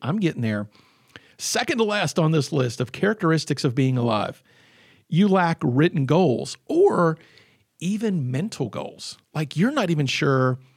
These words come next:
if you have any goals. I am continuously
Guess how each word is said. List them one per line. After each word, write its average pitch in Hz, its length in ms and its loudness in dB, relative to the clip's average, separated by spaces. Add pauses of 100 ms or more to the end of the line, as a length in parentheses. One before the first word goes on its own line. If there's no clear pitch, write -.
(880)
if 180 180 2
you 156 80 4
have 185 400 -4
any 123 220 -2
goals. - 420 -14 (840)
I 180 160 0
am 220 160 2
continuously 135 920 0